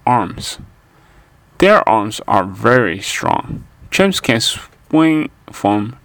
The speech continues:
tree to tree. This is a chimp's foot. Look at the big toe. It helps the chimps climb trees.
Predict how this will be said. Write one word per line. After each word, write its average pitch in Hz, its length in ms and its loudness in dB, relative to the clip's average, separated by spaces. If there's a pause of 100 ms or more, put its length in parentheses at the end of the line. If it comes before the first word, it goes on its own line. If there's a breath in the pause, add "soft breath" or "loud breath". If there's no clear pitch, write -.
(140)
tree 131 260 2 (140)
to - 160 -2
tree. - 320 -2 (720 soft breath)
This 220 300 4
is 180 120 4
a 135 60 -4
chimp's - 380 -2
foot. - 340 0 (480)
Look 220 300 2
at 156 140 2
the - 120 0 (300)
big - 260 2 (320)
toe. - 480 0 (960 soft breath)
It 185 120 6
helps 180 320 2
the 135 120 2
chimps 104 420 -2
climb - 360 -4
trees. - 480 -2